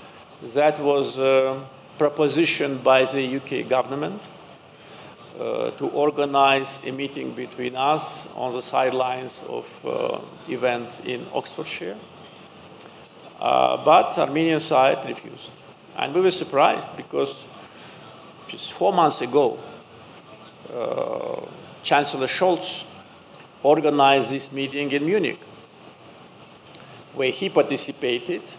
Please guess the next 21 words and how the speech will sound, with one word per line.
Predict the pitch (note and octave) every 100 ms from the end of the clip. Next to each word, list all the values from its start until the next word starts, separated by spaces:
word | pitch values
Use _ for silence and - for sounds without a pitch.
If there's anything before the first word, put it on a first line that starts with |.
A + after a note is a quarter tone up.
| - - -
for | - C3 B2+
five, | - D3 C#3+ C#3
six | - C3+ -
minutes, | C3 B2+ - - - - - - - - - - - - -
and | D3 D3+
then | G#3+
he | G#3+
left. | B3+ G#3+ - - - - B2
That | D#3+ D3
was | D3+ C#3
a |
kind | D3 D3+ D3+ C#3+
of | C#3+ C3+
a | C#3 C#3
modalities | C#3+ C#3 E3 C3+ B2+ A#2+ C3
of | B2
the | B2+
meeting. | F#3+ E3 - -
So | - B2
he | - C#3+
would | B2 A#2